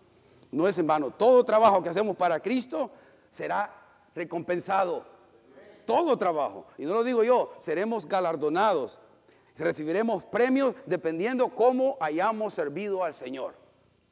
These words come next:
Dependiendo cómo hayamos servido al Señor. ¿Ok? Ese es el punto.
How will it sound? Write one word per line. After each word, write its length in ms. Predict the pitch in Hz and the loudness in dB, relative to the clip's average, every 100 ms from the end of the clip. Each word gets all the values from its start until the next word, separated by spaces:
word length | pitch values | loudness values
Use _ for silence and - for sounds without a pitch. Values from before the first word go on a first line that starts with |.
| - | -6
Dependiendo 680 | 156 151 139 180 160 117 - - _ _ _ _ _ _ _ _ - | -4 -4 -2 0 0 -4 -10 -20 _ _ _ _ _ _ _ _ -10
cómo 260 | 147 165 | -8 -4
hayamos 320 | 147 151 156 123 | -4 -4 -6 -6
servido 320 | 123 139 131 | -6 -4 -4
al 80 | 107 | -6
Señor. 320 | 110 110 82 _ _ _ _ _ _ _ - | -10 -10 -12 _ _ _ _ _ _ _ -20
¿Ok? 160 | - 135 170 - - _ - | -10 -6 -6 -8 -20 _ -8
Ese 320 | 156 202 - | -4 2 2
es 80 | 233 | 2
el 100 | 220 | 2
punto. 540 | 254 339 165 123 - | 2 2 0 -6 -12